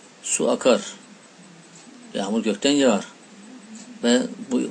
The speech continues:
gibi ilimler, bilgiler zaruri oluyor artık. Hisler bunu görüyor, kabul ediyor. İnkar, inkar mümkün değil. Bu derecede katı olan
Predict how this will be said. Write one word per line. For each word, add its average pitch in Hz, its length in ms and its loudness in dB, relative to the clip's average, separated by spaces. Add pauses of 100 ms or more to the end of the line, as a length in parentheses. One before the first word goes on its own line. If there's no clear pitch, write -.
(100)
gibi 208 180 0
ilimler, 117 400 4 (120)
bilgiler 107 260 0
zaruri 127 360 2
oluyor 98 240 2
artık. - 240 -14 (160)
Hisler 104 340 0
bunu 120 160 0
görüyor, 113 260 -2
kabul 127 180 -2
ediyor. 110 260 -4 (240)
İnkar, 107 240 -2
inkar 123 280 2
mümkün 131 300 0
değil. 104 160 2 (600)
Bu 143 240 2 (440)
derecede 101 380 0
katı 113 240 0
olan 101 260 0